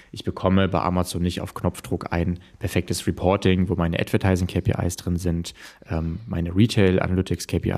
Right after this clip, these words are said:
Is, wie zum Beispiel Shipped, ähm, Revenue, ähm, oder auch noch meine, ähm, D S P,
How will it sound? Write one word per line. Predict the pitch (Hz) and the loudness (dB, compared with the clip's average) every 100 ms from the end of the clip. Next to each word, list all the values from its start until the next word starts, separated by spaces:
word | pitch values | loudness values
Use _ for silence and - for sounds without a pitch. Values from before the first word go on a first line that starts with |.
| 85 | 0
Is, | 85 | -2
wie | - | -6
zum | - | -6
Beispiel | 90 - - | -6 -4 -6
Shipped, | - - - - | -4 -6 -6 -10
ähm, | 87 85 | -8 -2
Revenue, | 92 104 101 95 98 98 - - - - | 0 2 4 8 8 6 0 -18 -18 -6
ähm, | 87 87 | -4 2
oder | 85 | 4
auch | 76 87 | 4 2
noch | 85 | -2
meine, | 90 87 87 87 85 - | 0 2 2 2 0 -2
ähm, | 87 85 85 | -4 -2 -4
D | - 87 | -2 -2
S | - | -2
P, | - 101 104 | 4 6 6